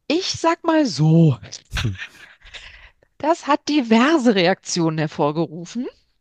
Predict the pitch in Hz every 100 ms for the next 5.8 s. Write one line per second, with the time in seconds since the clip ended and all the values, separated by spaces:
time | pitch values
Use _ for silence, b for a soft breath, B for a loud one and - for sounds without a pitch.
0 | _ _ _ _ _ - 277 415 - 294
1 | 175 196 190 160 156 139 - - 285 -
2 | 208 - 208 196 180 170 240 - 180 -
3 | 196 - - 139 113 147 - - - 180
4 | 226 208 151 - 135 139 139 147 - 170
5 | - 196 196 175 147 - -